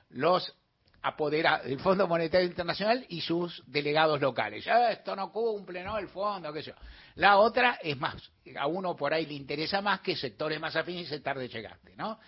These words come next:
Tarde y poco. O sea, es decir, en definitiva no es tanto y en definitiva debió hacerse antes. De todo esto dicho,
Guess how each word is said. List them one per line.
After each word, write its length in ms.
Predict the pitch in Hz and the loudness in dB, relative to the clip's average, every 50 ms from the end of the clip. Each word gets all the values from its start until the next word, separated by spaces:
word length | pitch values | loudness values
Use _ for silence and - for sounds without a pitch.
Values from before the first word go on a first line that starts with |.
| - - _ _ | -20 -20 _ _
Tarde 280 | - 160 156 165 160 156 | 2 2 4 4 0 -4
y 40 | |
poco. 300 | 139 - 127 117 - - - | -4 -6 -8 -10 -10 -12 -16
O 60 | - | -14
sea, 220 | - - 143 123 113 | -12 -10 -8 -8 -8
es 80 | 123 | -8
decir, 180 | 110 - 143 135 | -10 -12 -14 -12
en 60 | 117 | -10
definitiva 560 | 123 120 - 127 127 131 131 160 151 135 127 | -12 -10 -10 -12 -10 -8 -6 -6 -4 -4 -4
no 120 | 123 139 180 | -2 -2 -2
es 120 | 175 - | -2 0
tanto 480 | - 220 208 196 190 180 214 214 208 208 - - - - - _ - | 0 0 0 0 -2 -4 -4 -4 -4 -6 -8 -16 -20 -20 -20 _ -10
y 100 | 135 139 | -10 -8
en 100 | 135 127 | -8 -8
definitiva 560 | 127 127 123 123 127 123 120 147 156 156 156 | -8 -8 -8 -8 -8 -8 -6 -4 -2 -2 -2
debió 280 | 151 139 135 139 139 | -2 -4 -4 -4 -4
hacerse 400 | 131 120 - 131 127 113 - 127 | -4 -4 -6 -8 -8 -8 -10 -12
antes. 360 | 113 98 92 - - 104 110 123 | -12 -12 -14 -16 -18 -18 -4 -2
De 260 | 208 233 233 - _ _ _ - | 0 0 0 -2 _ _ _ 2
todo 280 | - 262 294 262 220 | 4 4 6 4 4
esto 300 | 196 156 - - 123 113 | 2 0 -4 -6 -8 -6
dicho, 460 | 113 113 110 98 - - 107 - - | -8 -8 -12 -14 -14 -14 -16 -16 -18